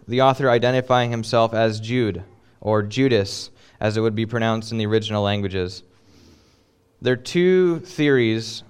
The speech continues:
uh, as to who this Jude could be. The first theory is that it's Judas the Apostle,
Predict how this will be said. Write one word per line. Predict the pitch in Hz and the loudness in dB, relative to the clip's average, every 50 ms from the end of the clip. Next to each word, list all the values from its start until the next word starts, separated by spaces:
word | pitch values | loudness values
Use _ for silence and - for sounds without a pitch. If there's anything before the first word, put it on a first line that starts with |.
| _ _ _ _ _ _ | _ _ _ _ _ _
uh, | - | -2
as | 120 110 107 107 104 113 127 123 120 | 0 0 2 2 2 2 2 0 0
to | - 131 131 | -2 -4 -2
who | 135 143 143 143 | 0 0 0 0
this | 127 123 131 123 117 113 | 0 0 0 -2 -2 -6
Jude | 104 113 120 127 127 123 123 120 117 117 117 - - _ _ _ _ _ _ _ _ _ _ _ _ _ _ _ | -8 -4 -2 0 2 2 2 0 -2 -4 -8 -12 -18 _ _ _ _ _ _ _ _ _ _ _ _ _ _ _
could | - - 131 117 | -4 -4 -2 -2
be. | 113 123 117 110 101 98 98 - - - _ _ _ _ _ _ _ _ _ _ _ _ _ _ _ _ _ _ - - _ _ _ _ _ _ _ _ _ _ _ _ _ _ _ _ _ _ _ _ _ _ _ | 0 0 0 0 0 -4 -6 -10 -18 -20 _ _ _ _ _ _ _ _ _ _ _ _ _ _ _ _ _ _ -20 -20 _ _ _ _ _ _ _ _ _ _ _ _ _ _ _ _ _ _ _ _ _ _ _
The | - 127 | -12 -2
first | - 156 165 170 170 - | 2 4 4 4 2 2
theory | - 139 135 131 139 151 156 151 147 - - - - _ | 2 4 6 6 6 6 4 2 -2 -8 -18 -20 -10 _
is | - 120 123 | -2 0 4
that | 123 131 127 110 - - - | 6 6 6 4 2 -4 -10
it's | - 135 123 - 113 | -8 -8 -6 -6 -8
Judas | 113 110 113 135 139 143 139 135 | -6 -2 0 2 4 4 4 2
the | - 131 120 | 2 0 0
Apostle, | 107 - 135 127 123 117 - 110 92 90 92 | 2 4 4 4 4 4 2 -2 -4 -4 -6